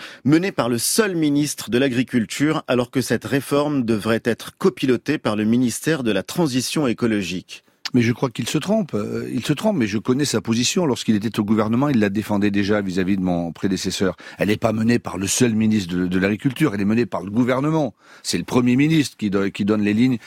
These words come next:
Speaker 2: sur lesquelles nous nous battons. Mais la politique agricole commune, c'est la politique agricole. Et donc c'est normal que ce soit le ministre de l'Agriculture et de l'Alimentation.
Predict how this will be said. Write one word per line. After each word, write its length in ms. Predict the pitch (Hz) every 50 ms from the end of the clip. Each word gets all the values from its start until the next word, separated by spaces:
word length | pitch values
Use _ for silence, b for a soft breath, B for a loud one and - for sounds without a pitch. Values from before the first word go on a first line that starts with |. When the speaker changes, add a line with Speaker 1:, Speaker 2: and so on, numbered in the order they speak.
| B B
Speaker 2:
sur 160 | B - 107
lesquelles 340 | 101 101 98 - 123 117 107
nous 100 | 104 104
nous 100 | 101 101
battons. 280 | 92 101 101 - 110 92
Mais 240 | - 110 120 113 - -
la 160 | 117 117 113
politique 460 | 98 - 139 131 120 143 151 - - -
agricole 480 | 113 117 98 95 110 90 - 110 101 85
commune, 380 | - 113 113 156 185 196 185 - B B B
c'est 160 | B - -
la 140 | 107 104 101
politique 420 | - - 110 101 - 156 135 - - _
agricole. 640 | - 147 143 131 170 160 - 180 175 147 104 80 - _ _ b b b b b b
Et 100 | 101 98
donc 160 | 120 117 107
c'est 100 | - 110
normal 280 | 104 104 127 151 151
que 100 | - -
ce 80 | 104 -
soit 100 | - 110
le 60 | 98
ministre 320 | 101 110 123 151 156 120 101
de 40 |
l'Agriculture 500 | 98 95 98 85 - 101 95 131 151 117
et 40 | 104
de 60 | 98
l'Alimentation. 680 | 101 107 104 110 113 123 127 - 147 131 - 160 139